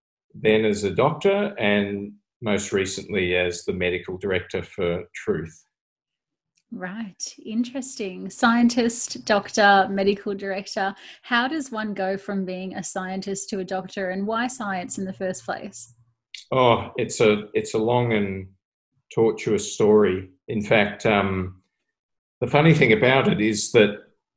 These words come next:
Speaker 1: when, when I was a kid, um, people would ask me, you know, "What do you wanna do when you grow up?"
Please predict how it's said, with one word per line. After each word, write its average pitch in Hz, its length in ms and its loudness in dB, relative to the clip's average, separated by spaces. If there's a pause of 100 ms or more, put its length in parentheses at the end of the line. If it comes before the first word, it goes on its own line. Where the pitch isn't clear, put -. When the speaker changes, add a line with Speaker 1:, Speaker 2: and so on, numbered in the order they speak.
(140)
Speaker 1:
when, 139 840 4 (140)
when 147 180 2
I 139 80 6
was 107 160 2
a - 60 -10
kid, - 500 -2 (840)
um, 101 640 0
people 120 380 0
would 101 200 0
ask 104 340 2
me, 90 420 2 (320)
you 95 100 0
know, 98 80 6
"What 107 80 10
do 110 60 10
you 104 80 10
wanna 98 160 6
do 101 160 8
when 92 120 4
you 90 100 0
grow 95 300 4
up?" 92 280 -2